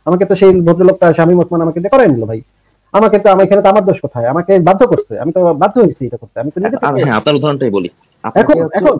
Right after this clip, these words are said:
Speaker 1: এখন, এখন শামীম ওসমান তো আমাকে করাতে বাধ্য না, সেইখানেও আমার কিছু না কিছু স্কোপ থাকে, সেখানেও আমার কিছু না কিছু স্কোপ থাকে যে আমি কাজটাকে ডিনাই করব। কারণ শামীম ওসমানের এত ক্ষমতা নাই আমাকে দিয়ে কোনো একটা কাজ করানোর মতো,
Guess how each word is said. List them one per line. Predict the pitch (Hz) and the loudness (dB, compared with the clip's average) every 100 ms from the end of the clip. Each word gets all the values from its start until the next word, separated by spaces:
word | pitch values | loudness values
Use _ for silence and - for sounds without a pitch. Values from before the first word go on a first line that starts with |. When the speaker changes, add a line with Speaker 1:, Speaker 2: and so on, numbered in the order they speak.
| - | -4
Speaker 1:
এখন, | 202 - - | -2 -2 -2
এখন | 180 247 117 _ _ _ | 0 0 -2 _ _ _
শামীম | - 156 226 | -8 -6 -6
ওসমান | 233 233 233 | -8 -10 -10
তো | 220 | -10
আমাকে | 220 220 | -10 -10
করাতে | 190 190 196 | -8 -6 -6
বাধ্য | 165 120 - 214 | -8 -10 -6 -2
না, | 190 101 571 554 139 | -2 -4 -12 -12 -6
সেইখানেও | 190 208 277 | -4 -2 0
আমার | 285 226 | 2 0
কিছু | 208 202 202 - | -4 -8 -12 -10
না | 185 196 | -8 -6
কিছু | 202 208 269 269 _ _ _ _ _ | -6 -6 -6 -8 _ _ _ _ _
স্কোপ | - 262 - | 2 2 2
থাকে, | 170 - 98 - | -2 -2 -6 -2
সেখানেও | 160 196 254 | 0 2 2
আমার | 214 196 | 2 0
কিছু | 185 202 | -2 -2
না | 202 | 0
কিছু | 196 233 | 0 -2
স্কোপ | 233 214 226 | 0 0 0
থাকে | 180 - 165 | 0 -2 0
যে | 185 | 0
আমি | 143 151 247 | 0 0 -2
কাজটাকে | - 131 160 160 262 | -4 -4 -6 -4 -2
ডিনাই | 190 233 226 | 0 2 0
করব। | 123 104 - _ _ _ _ | -2 -12 -18 _ _ _ _
কারণ | 151 233 | 0 0
শামীম | - 185 214 | 2 2 2
ওসমানের | 202 214 226 | 0 0 2
এত | 185 | 2
ক্ষমতা | 190 190 190 185 | 0 -2 -2 0
নাই | 165 110 | -2 -4
আমাকে | 139 156 180 | -4 -4 -4
দিয়ে | 170 175 | -2 -2
কোনো | 180 | -2
একটা | 170 175 | -4 -4
কাজ | 170 165 - | -4 -4 0
করানোর | 180 208 220 | 2 2 0
মতো, | 214 139 110 | -2 -4 -6